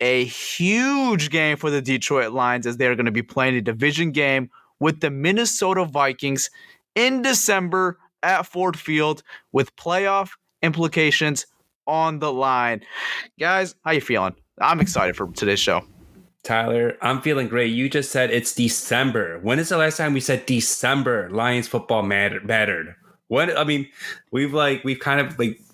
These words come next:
Speaker 2: at this point last year, we were talking about the fucking draft. Let's go, man. Let's go. What's up, Malcolm?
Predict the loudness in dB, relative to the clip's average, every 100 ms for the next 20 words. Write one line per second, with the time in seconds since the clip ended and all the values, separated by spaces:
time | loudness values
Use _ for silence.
0 | -20 -20 _ -2 -2 0 0 2 0 -2
1 | -2 0 0 -2 -2 -2 0 0 0 0
2 | -8 -20 -20 -12 -12 -10 -14 -18 -4 0
3 | 0 0 0 2 2 0 0 0 -2 -2
4 | 0 2 2 -2 -12 _ -6 0 0 2
5 | 0 0 -2